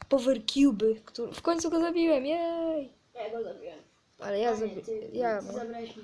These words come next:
Speaker 2: kill.
Speaker 1: ja
Speaker 2: No,
Speaker 1: zabrałem
Speaker 2: zabiłem
Speaker 1: Mortisa.
Speaker 2: Mortarka.
Speaker 1: Nie, bo tu Mortis zaraz przyjdzie tymi krzakami, ten co są, tymi tamtymi krzakami zaraz
Speaker 2: No
Speaker 1: powróci.
Speaker 2: zabiłem. A,
Speaker 1: No
Speaker 2: mówię.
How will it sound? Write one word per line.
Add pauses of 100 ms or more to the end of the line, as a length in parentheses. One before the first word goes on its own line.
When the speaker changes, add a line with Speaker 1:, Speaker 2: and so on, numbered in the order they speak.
(140)
Speaker 2:
kill. (240)
Speaker 1:
ja
Speaker 2:
No,
Speaker 1:
zabrałem
Speaker 2:
zabiłem
Speaker 1:
Mortisa. (160)
Speaker 2:
Mortarka. (600)
Speaker 1:
Nie,
bo
tu
Mortis
zaraz
przyjdzie
tymi
krzakami,
ten
co
są,
tymi
tamtymi
krzakami
zaraz
Speaker 2:
No
Speaker 1:
powróci.
Speaker 2:
zabiłem. (220)
A,
Speaker 1:
No
Speaker 2:
mówię.